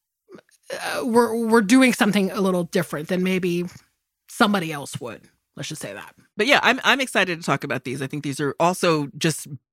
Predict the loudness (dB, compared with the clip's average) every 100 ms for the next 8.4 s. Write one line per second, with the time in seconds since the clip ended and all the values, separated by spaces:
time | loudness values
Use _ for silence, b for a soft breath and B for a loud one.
0 | 0 4 4 4 2 2 2 0 -2 0
1 | 2 0 -2 -2 -2 -2 -2 -2 -4 -6
2 | -6 -12 -18 _ _ -12 0 4 2 0
3 | -8 -4 0 0 -2 -12 -12 -12 -12 -18
4 | -20 _ _ _ -6 -6 -4 -2 -2 0
5 | -2 -4 -10 _ _ -4 0 2 2 4
6 | 4 4 4 6 6 4 2 0 2 2
7 | 2 2 2 4 6 6 4 -2 -12 -14
8 | -4 2 4 2